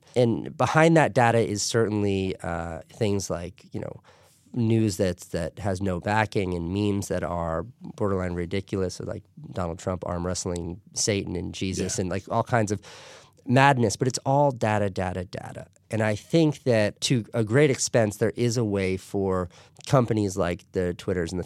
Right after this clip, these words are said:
Speaker 1: Facebooks of the world to sort of control that.
Speaker 2: Mm-hmm.
Speaker 1: Um, I hope. That's a very,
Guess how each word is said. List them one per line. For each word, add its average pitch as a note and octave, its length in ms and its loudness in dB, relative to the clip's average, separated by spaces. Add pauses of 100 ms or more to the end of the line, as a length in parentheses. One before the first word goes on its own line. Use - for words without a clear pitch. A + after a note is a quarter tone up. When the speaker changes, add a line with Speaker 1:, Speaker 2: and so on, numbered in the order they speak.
Speaker 1:
Facebooks - 260 -6
of - 60 -8
the G2 60 -4
world F2 220 -2
to - 160 -2
sort C#3 200 4
of A#2 100 -2
control F#2 400 0
that. - 260 -12 (220)
Speaker 2:
Mm-hmm. C#3 80 2
Speaker 1:
Um, - 200 2
I B2 80 2
hope. A#2+ 300 0 (100)
That's G2 220 -6
a G2+ 40 -4
very, F2+ 260 -2